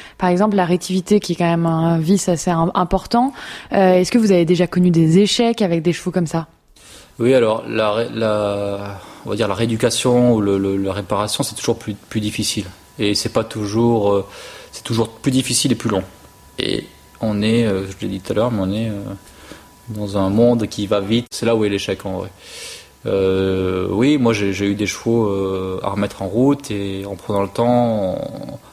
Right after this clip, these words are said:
Speaker 2: en faisant les choses, ça fonctionne. Euh, maintenant, euh, certains, euh, n'arriveront plus à leur, à leur niveau, euh, de base parce que, euh,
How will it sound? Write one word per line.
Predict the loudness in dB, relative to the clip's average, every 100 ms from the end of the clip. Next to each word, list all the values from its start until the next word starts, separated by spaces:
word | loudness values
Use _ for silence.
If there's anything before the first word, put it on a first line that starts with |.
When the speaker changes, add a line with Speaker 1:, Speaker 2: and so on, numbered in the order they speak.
| _
Speaker 2:
en | -6
faisant | -2 -2
les | -2
choses, | 0 0 0
ça | -4
fonctionne. | -4 -4 0 0 -2 -12 -20 -20 -20 -10 -4
Euh, | -2 -2
maintenant, | -2 -4 -2 0 2 2
euh, | 2 2 0 -2
certains, | -4 -6 -4 -2 0 0 -2
euh, | -2 -4 -4 -6 -8 -10
n'arriveront | -6 -4 -2 -4
plus | -4 0 0 0 -6
à | -4
leur, | -2 -4 -6
à | -4
leur | -2 -2
niveau, | -4 -4 -2 -2
euh, | -4 -8 -10 -10 -12 -14 -12
de | -6
base | -2 0 0
parce | -2 -10
que, | -4 -2
euh, | 0 0 -2 -4 -8